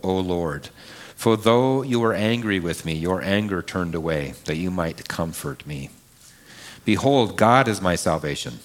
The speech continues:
I will trust and will not be afraid. For the Lord God is my strength and my song, and he has become my salvation.' With joy you will draw water from the wells of salvation, and you will say in that day, 'Give thanks to the Lord.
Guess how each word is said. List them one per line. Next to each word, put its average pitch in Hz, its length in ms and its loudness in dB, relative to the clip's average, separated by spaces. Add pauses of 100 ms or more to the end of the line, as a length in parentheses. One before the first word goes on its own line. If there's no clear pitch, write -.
(680)
I 113 80 8
will 117 140 4
trust - 480 2
and 87 300 -4 (180)
will 113 220 0
not 98 240 -2
be 85 100 -2
afraid. 80 420 -4 (840)
For - 160 0
the 101 100 4
Lord 117 480 2
God 92 300 4
is 82 160 -4
my 78 140 -4
strength - 720 -4
and 90 160 -4
my 85 120 0
song, 80 500 -2
and 76 140 -4
he 90 80 -2
has 90 120 -2
become 87 560 -4
my 80 160 -4
salvation.' 76 800 -4 (1600)
With 107 260 0
joy 117 340 4
you 92 180 0
will 98 140 0
draw 98 320 2
water 92 420 0
from 85 180 -8
the 85 80 -2
wells 85 300 0
of 78 100 -10
salvation, 80 600 -2
and 78 100 -4
you 87 100 -4
will 82 120 -4
say 101 320 2
in 90 100 0
that 85 220 0
day, 82 260 0
'Give 95 220 -2
thanks 120 380 0
to 127 100 2
the 117 100 0
Lord. 117 360 0